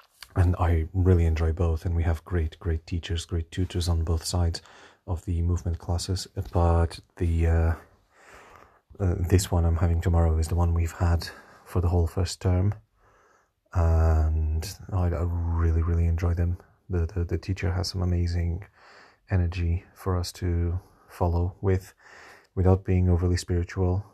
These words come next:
It's just very comic and fun to follow, so it's really good. Um, the only thing is that my bedroom doesn't have the biggest amount of space. I should try and make a little bit more space, or,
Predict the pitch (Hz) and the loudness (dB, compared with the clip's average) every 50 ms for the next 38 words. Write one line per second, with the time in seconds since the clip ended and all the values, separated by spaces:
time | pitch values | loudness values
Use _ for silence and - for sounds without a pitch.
0 | _ _ _ _ _ _ _ - - 104 - 107 98 87 - - - 92 90 90 | _ _ _ _ _ _ _ -20 -20 -10 -4 -2 -2 -2 -2 -2 -2 -2 -2 -2
1 | - - - 101 95 92 92 92 - - - 92 90 92 90 85 85 - - - | -4 -4 -4 -2 0 0 0 -2 -2 -4 -4 -2 -2 -2 -2 -4 -6 -10 -14 -8
2 | - 95 95 92 90 90 98 101 _ _ - - 101 95 95 - - 95 92 92 | -4 -2 0 0 0 -2 -2 -4 _ _ -10 -8 -6 -6 -4 -4 -2 -2 0 0
3 | 95 95 - _ - - - - - - - - - - - _ - - - 92 | -2 -4 -6 _ -20 -20 -20 -20 -20 -20 -20 -20 -20 -20 -20 _ -8 -2 0 0
4 | 92 - - 104 90 87 85 - - - - - - - - _ _ _ _ _ | 0 0 -2 -2 -2 0 -2 -2 -4 -6 -12 -20 -18 -18 -18 _ _ _ _ _
5 | _ - 95 90 87 85 85 85 82 82 80 82 82 80 - - - - - - | _ -2 0 2 2 2 2 0 0 0 0 -2 -2 -4 -6 -12 -20 -20 -20 -20
6 | - _ _ _ _ _ - - _ _ _ - - - - - _ _ _ _ | -20 _ _ _ _ _ -20 -20 _ _ _ -20 -20 -20 -20 -20 _ _ _ _
7 | - - 104 95 90 82 - 101 95 87 85 - 92 - - 95 95 - 95 95 | -10 -6 -4 -2 -2 -2 -2 -2 -2 -2 -2 -4 -8 -8 -6 -6 -6 -4 -6 -6
8 | - - 92 92 92 92 90 92 90 - 92 95 - 87 92 90 90 95 - - | -4 -4 -4 -4 -2 -2 -2 -2 -2 -4 -4 -8 -8 -8 -6 -4 -4 -4 -4 -4
9 | 92 90 87 - 101 - - - - 92 90 90 90 90 - - - - - - | -4 -4 -4 -6 -8 -14 -14 -10 -8 -6 -6 -6 -8 -10 -12 -14 -20 -20 -20 -20
10 | _ - 98 95 - - 107 98 98 - - - _ _ _ - - - 95 90 | _ -10 -10 -10 -8 -8 -8 -8 -8 -10 -14 -20 _ _ _ -18 -10 -6 -4 -2
11 | 90 90 90 90 90 - - 90 85 85 82 92 95 - - 92 95 - - - | -2 0 0 -2 -2 -4 -6 -6 -8 -6 -6 -8 -8 -8 -8 -8 -8 -8 -8 -6
12 | 98 92 95 95 - - 98 - 95 - | -4 -4 -4 -4 -8 -10 -8 -8 -8 -8